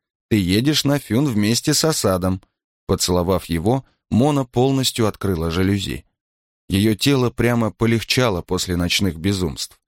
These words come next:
Ни слова о его четырёх побегах в туалет –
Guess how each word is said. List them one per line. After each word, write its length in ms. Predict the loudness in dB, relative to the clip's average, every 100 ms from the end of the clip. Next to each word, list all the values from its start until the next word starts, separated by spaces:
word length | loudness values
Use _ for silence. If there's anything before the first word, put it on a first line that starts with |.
| _ _ -2
Ни 140 | 0
слова 500 | 2 2 2 2 0
о 160 | 0 -2
его 260 | 0 0
четырёх 480 | -2 -2 -2 -2 -2
побегах 440 | -4 -2 -2 -4
в 80 | -6
туалет – 480 | -4 -2 0 -2